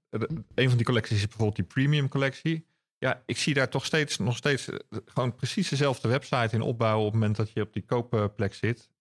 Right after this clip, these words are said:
En dan heb je het over de premium producten. Dan zou ik zeggen, geef daar nou toch op de een of andere manier m-, meer een premium uitstraling. Dus zorg ook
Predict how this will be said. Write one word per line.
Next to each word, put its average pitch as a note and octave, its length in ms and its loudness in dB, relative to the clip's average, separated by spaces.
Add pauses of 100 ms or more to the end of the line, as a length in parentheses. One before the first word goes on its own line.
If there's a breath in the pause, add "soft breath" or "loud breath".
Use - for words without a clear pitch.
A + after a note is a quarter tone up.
En A2 100 -2
dan - 20 2
heb A2+ 140 2
je A#2 40 -2
het A2+ 100 2
over A2+ 180 2 (200)
de G#2 80 -2
premium B2 400 2
producten. D#3 420 -4
Dan G#2+ 120 0
zou B2+ 140 0
ik A2+ 60 -8
zeggen, A2 300 -4
geef A2+ 160 -2
daar D3+ 160 0
nou C3 120 2
toch - 200 -4
op - 220 -18
de C3+ 120 -2
een D3+ 80 2
of C#3+ 60 2
andere C3+ 100 2
manier B2+ 220 2
m-, B2+ 180 -2 (140)
meer B2 300 2
een A2+ 100 0
premium B2 360 2
uitstraling. F2+ 680 0
Dus G#2+ 140 -4
zorg A#2+ 240 0
ook A#2 220 -2